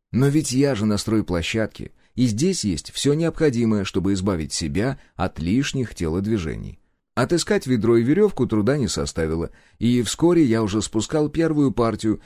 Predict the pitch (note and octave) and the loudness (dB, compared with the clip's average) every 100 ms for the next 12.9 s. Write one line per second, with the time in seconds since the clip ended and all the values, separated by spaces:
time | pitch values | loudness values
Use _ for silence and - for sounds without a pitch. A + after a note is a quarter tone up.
0 | _ - B2 C3+ C3 A#2+ B2+ B2 C#3 B2 | _ -4 2 4 4 2 2 2 2 2
1 | F2+ G2+ E2 D#2 C3+ E3+ E3+ E3 D3+ - | 2 2 0 2 2 2 -2 -2 -2 0
2 | F2+ F#2+ F#2+ F2 E2 A#1+ - - E2 _ | -2 -2 -2 -4 -6 -8 -10 -14 -18 _
3 | _ F#2+ A2 C3+ A#2 B2 - - - E2 | _ 0 2 2 2 0 -4 -8 -6 -2
4 | G#2+ A2+ B2+ C#3 D#3 B2+ - B2+ D3 B2+ | 0 2 2 4 4 2 0 -2 -2 0
5 | C3+ C3+ G2 E2 D#2+ F#2+ - A2 B2 G#2+ | 0 0 -2 -4 -4 -4 -2 -2 0 2
6 | A#2+ B2+ G#2+ F2 G2 - F2+ - C3 A#2+ | 0 0 -4 -2 -4 -2 -4 -2 0 2
7 | G#2+ - D#2 G2+ G2+ A#2+ F#2+ G2+ A2 F2+ | 0 -2 -2 -2 0 0 0 0 0 -2
8 | A1 - _ _ _ - G2 A#2 C3+ C#3 | -4 -12 _ _ _ -6 -2 -2 0 0
9 | C#3+ B2+ A2+ A2 G#2+ G2+ G2 F2+ - F#2+ | 2 2 2 2 0 0 0 -2 -2 0
10 | G2+ E2 D#2+ D#2 D#2 E2+ - D#3+ D#3+ A#2 | 0 -2 -4 -4 -4 -2 -2 0 2 2
11 | F2+ G#2+ C#3 C3+ D2+ E2 B2+ C3+ G2+ - | 2 0 0 -2 -2 -2 0 -2 -2 -4
12 | F2+ C3 B2+ E2 C#2+ B1+ B1+ - | -4 -2 -4 -4 -4 -6 -8 -10